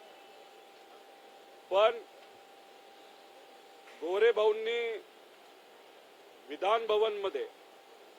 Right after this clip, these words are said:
जिथं सामान्य लोकांचे प्रश्न हे मांडले जातात, त्यांच्यासाठी लढलं जातं, त्यांच्या अडचणी सोडवण्यासाठी प्रयत्न केले जातात, तिथंच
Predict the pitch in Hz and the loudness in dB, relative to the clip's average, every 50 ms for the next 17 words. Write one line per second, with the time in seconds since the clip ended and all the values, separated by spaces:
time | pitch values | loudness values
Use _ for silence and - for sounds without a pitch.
0 | - - - - 311 226 226 - - - - 381 - 208 220 233 240 240 247 247 | -20 -18 -16 -6 -2 -2 -2 0 -2 -2 -2 -2 -2 0 -2 -2 -2 -2 -4 -2
1 | 226 220 214 214 - 226 220 226 220 - 233 226 - - 226 220 - - 220 220 | 0 2 2 2 2 0 0 0 0 0 0 0 0 -2 -6 -6 -6 -6 -8 -6
2 | 190 202 226 220 214 202 190 175 175 185 190 208 214 226 220 202 180 143 - - | -4 -4 -6 -6 -8 -6 -4 -4 -4 -4 -2 2 4 4 4 4 0 -4 -4 -6
3 | 104 98 101 107 - - - - - - - - - - - - - - - - | -10 -12 -12 -12 -16 -20 -20 -20 -20 -20 -20 -20 -20 -20 -20 -20 -20 -20 -20 -20
4 | - - 180 175 185 185 226 233 233 196 214 220 - 233 233 233 220 202 - - | -12 -8 -6 -6 -4 -2 -2 0 0 0 0 -2 -2 -2 -4 -4 -6 -8 -10 -14
5 | - - - - - - - - - 139 143 170 190 - 208 240 254 247 220 202 | -20 -20 -20 -20 -20 -20 -20 -20 -16 -4 0 0 0 0 0 0 2 2 2 0
6 | 175 151 - - 107 95 90 87 - - - - - - - - - - - - | -2 -4 -6 -10 -14 -14 -16 -16 -20 -20 -20 -20 -20 -20 -20 -20 -20 -16 -10 -8
7 | 190 202 - - 233 214 208 202 196 - 220 220 233 226 - - 196 208 208 220 | -8 -4 -2 0 2 2 2 0 0 0 -2 -2 -2 -4 -4 -4 -4 -2 0 0
8 | 226 233 214 214 220 226 233 - - 190 214 233 240 - 226 240 233 - 185 190 | 0 0 -2 -2 -2 -2 -4 -6 -4 -2 0 0 0 -2 -4 -6 -6 -6 -4 -6
9 | 175 180 147 151 139 120 - - 101 95 101 - - - - - - - - - | -6 -6 -6 -8 -8 -8 -10 -14 -16 -16 -16 -18 -20 -20 -20 -20 -20 -20 -20 -20
10 | - - - - - 185 185 - - 214 254 262 - | -20 -20 -20 -18 -12 -10 -10 -4 -2 0 0 0 -2